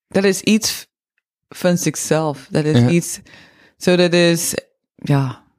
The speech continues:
Speaker 1: ik denk niet dat dat, ehm, hij was blij dat hij kon dit doen. Maar ik, ik denk niet, men moet echt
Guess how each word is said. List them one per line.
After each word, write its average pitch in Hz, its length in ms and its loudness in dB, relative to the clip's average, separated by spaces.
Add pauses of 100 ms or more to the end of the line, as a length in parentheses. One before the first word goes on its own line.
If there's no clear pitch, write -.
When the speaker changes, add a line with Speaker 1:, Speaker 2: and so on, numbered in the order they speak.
(120)
Speaker 1:
ik - 140 -6
denk 165 160 0
niet 175 180 0
dat 165 180 0
dat, 160 160 -4
ehm, 139 400 -6 (1300)
hij 175 160 2
was 170 180 2
blij 180 360 0
dat 175 140 0
hij 156 100 2
kon 165 200 -2
dit 214 260 -2
doen. 269 360 -2 (1040)
Maar 165 340 0
ik, 160 180 2
ik 165 200 -2
denk 170 200 2
niet, 175 200 2
men 165 160 2
moet 165 300 -2
echt - 400 -4